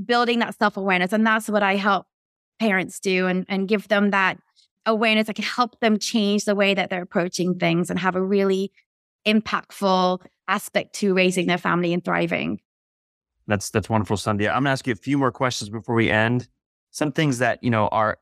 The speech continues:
Speaker 2: common discussion points amongst me and my, my friends that have kids.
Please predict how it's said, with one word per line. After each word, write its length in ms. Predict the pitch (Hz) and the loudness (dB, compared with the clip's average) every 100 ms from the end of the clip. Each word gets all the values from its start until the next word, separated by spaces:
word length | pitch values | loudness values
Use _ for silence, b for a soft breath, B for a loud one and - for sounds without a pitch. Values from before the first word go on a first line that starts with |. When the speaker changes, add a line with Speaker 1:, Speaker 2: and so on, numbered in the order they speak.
| _ | _
Speaker 2:
common 300 | - 127 123 | -4 -2 0
discussion 440 | 101 - 110 113 | -4 -2 -2 -4
points 460 | 92 113 107 101 - | -2 0 0 -2 -6
amongst 380 | 107 104 101 - | 0 2 2 0
me 260 | 104 107 107 | 0 2 2
and 200 | 101 87 | 2 0
my, 300 | 98 95 92 - | -2 0 -2 -4
my 160 | 101 92 | -4 -4
friends 440 | - 110 101 95 | 0 0 2 0
that 100 | 98 | 0
have 140 | 95 - | -2 -2
kids. 300 | 123 104 | -2 -2